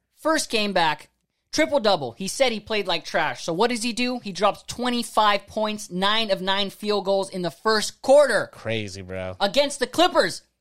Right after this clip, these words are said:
Speaker 1: He finishes the game with forty-five, and he had an insane deep three-pointer. Who had the crazier three-pointer, Jaylen Brown or Steph Curry, opening week?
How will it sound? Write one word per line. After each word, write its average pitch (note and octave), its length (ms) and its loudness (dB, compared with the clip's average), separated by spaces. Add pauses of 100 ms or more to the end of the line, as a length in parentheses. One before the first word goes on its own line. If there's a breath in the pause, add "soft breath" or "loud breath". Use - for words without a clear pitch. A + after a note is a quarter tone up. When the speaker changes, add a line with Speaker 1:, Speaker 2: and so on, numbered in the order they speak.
(400)
Speaker 1:
He G3 80 -12
finishes C#4 420 0
the A3+ 60 -4
game B3 200 0
with G3+ 120 -4
forty-five, B3 720 4 (240)
and D4 340 2
he A#3 140 -4
had G#3+ 180 0
an G3 120 -4
insane C4 920 0
deep A3+ 320 -4
three-pointer. F3+ 840 -6 (600)
Who C4+ 120 -4
had C4 160 2
the A3+ 60 -6
crazier A3 420 -2
three-pointer, D3+ 540 -8
Jaylen A3 420 0
Brown G#3+ 400 0
or D#3+ 80 -8
Steph F#3 300 -2
Curry, B2+ 380 -6 (140)
opening D#3 300 -6
week? B2+ 260 -10